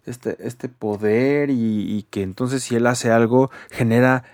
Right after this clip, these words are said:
un movimiento afuera de mí, se vuelve un, un, un deporte para el niño. Claro que van a aparecer comportamientos negativos,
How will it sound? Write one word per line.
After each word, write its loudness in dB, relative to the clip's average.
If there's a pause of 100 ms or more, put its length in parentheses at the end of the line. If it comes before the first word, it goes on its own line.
(200)
un 2
movimiento 4
afuera 4
de 2
mí, 0
se -4
vuelve 2
un, 0
un, -6 (160)
un 2
deporte 2
para -2
el -6
niño. -6 (320)
Claro 4
que -2
van 2
a 2
aparecer -2
comportamientos -6
negativos, -4